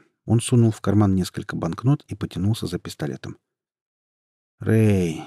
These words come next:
не бери хотя бы пистолет», — попросил Митч. Рэй засунул оружие под рубашку и вышел.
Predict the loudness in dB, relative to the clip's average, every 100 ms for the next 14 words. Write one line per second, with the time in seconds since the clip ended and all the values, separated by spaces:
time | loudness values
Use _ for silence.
0 | -6 0 2 2 2 0 -2 -4 -4 -10
1 | -12 -10 -10 -10 -14 -20 -20 -20 -14 -10
2 | -8 -8 -10 -12 -12 -16 _ _ _ _
3 | _ _ -6 2 2 2 -2 2 2 2
4 | 0 -2 -2 -6 -6 -8 -2 -2 -2 -6
5 | -6 -6 -6 -6 -8 -10